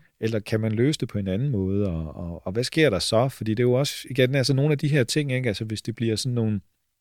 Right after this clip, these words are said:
nogle effekter, eller nogle greb, ikke? Som man ligesom kamuflerer sit arbejde med, og sådan noget, for at få det til at, at se lidt mere spektakulært ud, lige sådan ved første,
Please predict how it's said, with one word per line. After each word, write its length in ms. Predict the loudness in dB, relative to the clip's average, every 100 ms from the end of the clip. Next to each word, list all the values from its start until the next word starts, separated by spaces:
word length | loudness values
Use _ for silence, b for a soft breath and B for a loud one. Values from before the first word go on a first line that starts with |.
| _ _ _ _ -2
nogle 180 | 2
effekter, 500 | 6 6 4 2 -6 -10 _ _
eller 180 | -6 -4
nogle 200 | -2 -4
greb, 340 | 2 2 2 -2 -4
ikke? 220 | -4 -4 -8
Som 120 | -8
man 220 | -4 -4 -2
ligesom 340 | -2 -2 -2 -8 _ b _
kamuflerer 540 | -4 -4 0 2 2
sit 200 | 0 -2
arbejde 540 | -2 -2 -2 -2 -4 -6
med, 320 | -4 -2 -2
og 120 | -4
sådan 100 | -6
noget, 120 | -8
for 240 | -6 -6 -8
at 60 | -10 -18 _
få 80 | -6
det 120 | -6
til 120 | -4
at, 220 | -4 -2 -4 -8 _ _
at 60 | -2
se 120 | 2
lidt 200 | 0 2
mere 120 | 0
spektakulært 760 | 0 -4 -4 0 2 2 0 0
ud, 160 | -2 -2
lige 160 | -6 -4
sådan 260 | -4 -6
ved 80 | -6
første, 420 | 0 0 0 -4